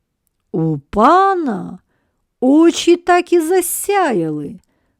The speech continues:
не знав, куди посадити багатія. Але пан був не з тих роздайбіт. Спочатку він захотів подивитися на товар.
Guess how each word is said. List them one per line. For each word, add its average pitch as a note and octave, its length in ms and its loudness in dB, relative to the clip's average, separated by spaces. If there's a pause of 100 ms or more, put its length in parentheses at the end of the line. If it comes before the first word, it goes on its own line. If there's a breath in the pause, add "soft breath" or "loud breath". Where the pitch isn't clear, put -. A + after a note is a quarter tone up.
не F#3 400 0
знав, F4 560 -4
куди F4+ 480 4
посадити F4+ 800 -2
багатія. D#4+ 920 -2 (880)
Але D4+ 840 0
пан C#4+ 600 -2
був D#4 360 0
не D4+ 220 -6
з - 140 -10
тих C4+ 500 -2
роздайбіт. D4+ 1080 -4 (600)
Спочатку - 880 -4
він F#4+ 260 -2
захотів F#4 580 -2
подивитися D#4 1080 -2
на F3+ 180 -8
товар. F3 540 -10